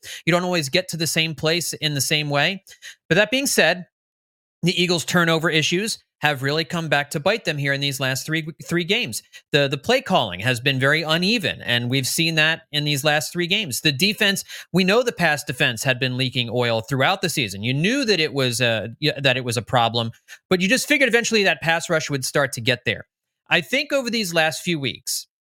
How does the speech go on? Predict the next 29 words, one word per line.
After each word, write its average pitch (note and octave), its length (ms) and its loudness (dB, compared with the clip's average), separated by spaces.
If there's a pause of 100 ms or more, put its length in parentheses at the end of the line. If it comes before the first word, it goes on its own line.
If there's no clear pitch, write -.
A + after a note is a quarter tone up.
(200)
and C#3+ 340 2
here F#3+ 200 0
are - 20 0
some G3 140 -6
extenuating D#3+ 560 0
circumstances C3 720 0
that C3 140 4
are C3+ 80 2
not C#3+ 160 0
excuses, G#3+ 600 -2
but - 200 0
possible F3 400 0
reasons D#3+ 420 0
for D3+ 160 0
why C#3 220 2
we've C3 180 -2
seen C3+ 220 -2
the B2 140 -4
Eagles B2+ 280 0
play C3+ 240 0
deteriorate B2 760 0 (380)
the C#3+ 60 0
way C3 200 2
in A#2+ 80 -6
which B2 200 -4
we B2 100 -2
have. A#2 180 0
And, C#3+ 180 -4
and D#3+ 180 -2